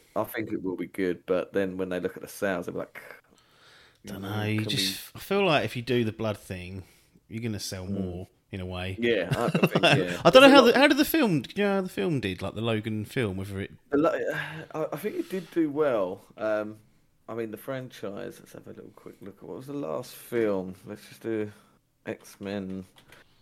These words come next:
Speaker 1: Was it First Class?
Speaker 2: I, fuck
Speaker 1: Uh,
Speaker 2: knows.
Speaker 1: Tell you what, so yeah,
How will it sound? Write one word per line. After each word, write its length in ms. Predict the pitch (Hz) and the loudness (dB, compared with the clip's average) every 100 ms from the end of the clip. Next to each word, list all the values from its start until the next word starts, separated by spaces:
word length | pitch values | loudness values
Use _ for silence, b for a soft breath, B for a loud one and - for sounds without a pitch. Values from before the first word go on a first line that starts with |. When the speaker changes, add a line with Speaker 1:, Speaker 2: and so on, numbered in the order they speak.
| _ - | _ -12
Speaker 1:
Was 180 | 101 | -6
it 160 | 107 - | -4 -6
First 440 | - 117 113 107 | -6 0 0 -2
Class? 600 | - 113 104 95 92 - 143 67 | -6 -4 -2 -2 -6 -14 -16 -14
Speaker 2:
I, 120 | 95 - _ _ _ B B B B B B | -14 -18 _ _ _ B B B B B B
fuck 140 | - - | -14 -4
Speaker 1:
Uh, 280 | 92 92 87 | 0 0 -4
Speaker 2:
knows. 300 | 90 104 - b b b b b b b - | -8 -12 -14 b b b b b b b -8
Speaker 1:
Tell 100 | 101 | -4
you 100 | 90 | -4
what, 180 | 90 - - | -6 -10 -8
so 60 | 107 | 0
yeah, 180 | 107 | 2